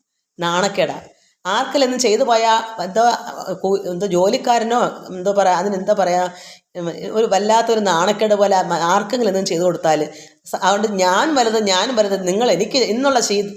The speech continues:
ശീലമാണെന്നുള്ള എല്ലാ മക്കൾക്കും. ജ്യേഷ്ഠനും അനിയനും കൂടെ വന്നാൽ അനിയൻ പറയും, "ജ്യേഷ്ഠന് വേണമെങ്കിൽ എനിക്ക് എഴുതുക, ഞാൻ അങ്ങോട്ട് ചെയ്തു." ഇങ്ങനെയുള്ള മതാമത്സരങ്ങൾ ഇന്നത്തെ കാലത്ത്. ഇവിടെ അങ്ങനല്ല. ഇവിടെ ആമോദം വളർന്ന്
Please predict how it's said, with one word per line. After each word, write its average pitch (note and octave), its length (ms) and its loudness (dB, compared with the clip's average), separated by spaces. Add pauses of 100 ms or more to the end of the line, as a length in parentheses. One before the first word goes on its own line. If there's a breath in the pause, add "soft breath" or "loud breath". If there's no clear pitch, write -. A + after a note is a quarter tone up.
ശീലമാണെന്നുള്ള F3 760 0
എല്ലാ F3+ 200 0
മക്കൾക്കും. D#3 400 -6 (480 loud breath)
ജ്യേഷ്ഠനും G#3+ 440 0
അനിയനും G#3+ 260 2
കൂടെ A3+ 120 4
വന്നാൽ A3 220 0
അനിയൻ A3 240 0
പറയും, A3 280 0
"ജ്യേഷ്ഠന് G3 320 2
വേണമെങ്കിൽ A3 240 2
എനിക്ക് G3 220 0
എഴുതുക, D#3 240 -2 (400 loud breath)
ഞാൻ F3 240 0
അങ്ങോട്ട് G3 220 0
ചെയ്തു." G3 180 0 (120)
ഇങ്ങനെയുള്ള B3+ 460 2
മതാമത്സരങ്ങൾ G3+ 640 2
ഇന്നത്തെ F#3 300 -2
കാലത്ത്. D#3+ 300 0
ഇവിടെ F#3+ 160 2 (100)
അങ്ങനല്ല. E3+ 460 0 (420 loud breath)
ഇവിടെ E3+ 160 2 (180)
ആമോദം B3+ 520 2
വളർന്ന് A3+ 340 2